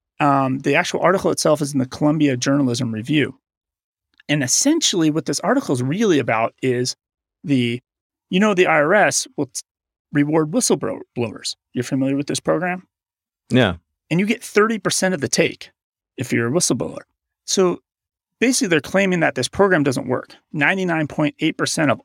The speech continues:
Speaker 1: all the whistleblowers get no money. The program does not work. And they trace this through one story of an employee of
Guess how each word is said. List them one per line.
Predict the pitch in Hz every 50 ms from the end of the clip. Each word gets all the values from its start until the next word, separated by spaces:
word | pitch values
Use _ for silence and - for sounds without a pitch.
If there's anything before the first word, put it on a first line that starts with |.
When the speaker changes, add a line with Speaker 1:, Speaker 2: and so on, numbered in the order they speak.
| _
Speaker 1:
all | - 131 143 151 151 160 160
the | 151 156 143
whistleblowers | 143 139 - - 160 175 175 180 185 175 156 143
get | - 143 -
no | 123 123 127 127
money. | 110 104 - - - _ _ _ _ _ _ _ _ _ _ _ _ _ -
The | 143
program | - - 160 156 151 135 123
does | 123 120 139 123
not | 131 117 110 -
work. | - 147 - - - _ _ _ _ _ _ _ _ _
And | - 156 156
they | 151 135
trace | - - - - 240 262 302 311 - - -
this | - 147 135 127 - -
through | - - 143 139
one | 135 139 143 143 180 208 226 226 220
story | - - - 196 185 196 151 110 107 - - - - _ _ _ _ _ _ _ _ _ _ _ _ -
of | 135 131 120 117 127 143 - _ _ _ _ _ _ -
an | -
employee | 143 139 131 - - 233 269 254 185 131 120 123 147 147 - _ _ _ _ _ _ _ _
of | - 104 110 143 143 -